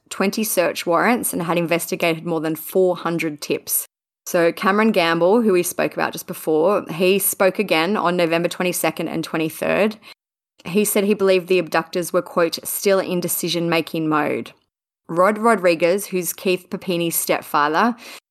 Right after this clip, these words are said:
said on Facebook that if the deadline expired without information, the money would turn into, into a reward. Cameron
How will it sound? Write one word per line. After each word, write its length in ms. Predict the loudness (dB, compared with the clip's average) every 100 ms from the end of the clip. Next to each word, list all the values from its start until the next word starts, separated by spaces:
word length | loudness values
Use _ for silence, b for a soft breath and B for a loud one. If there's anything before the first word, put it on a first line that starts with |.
| _
said 140 | 0 0
on 100 | 2
Facebook 640 | 2 0 0 0 -2 -2
that 120 | -2 -2
if 140 | -2
the 80 | 0
deadline 360 | 2 4 2
expired 520 | 2 -2 -2 2 2 2
without 280 | 0 0
information, 760 | 0 -8 -2 -2 0 -2 -2 -2
the 40 |
money 240 | 0 0 0
would 160 | -2
turn 280 | -2 -2 0
into, 580 | 0 -4 -2 0 0 -2 -6 _
into 300 | -4 0 0
a 200 | 2 0
reward. 680 | 0 -2 -2 -2 -2 -4 -6 -12 _ _ _ 0
Cameron 380 | 4 4 4